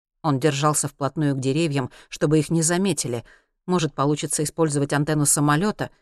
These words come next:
чтобы усилить сигнал спутникового телефона Генри и связаться с землей.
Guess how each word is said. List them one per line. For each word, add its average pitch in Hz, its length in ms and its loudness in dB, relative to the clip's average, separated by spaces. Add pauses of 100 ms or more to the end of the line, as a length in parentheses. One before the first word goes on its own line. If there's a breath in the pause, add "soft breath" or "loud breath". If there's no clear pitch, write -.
(160)
чтобы 170 280 0
усилить 190 380 2
сигнал 156 300 2
спутникового 147 680 -2
телефона 147 480 0
Генри 147 440 2 (240 soft breath)
и 180 120 -2
связаться 151 520 0
с 139 60 0
землей. 151 500 0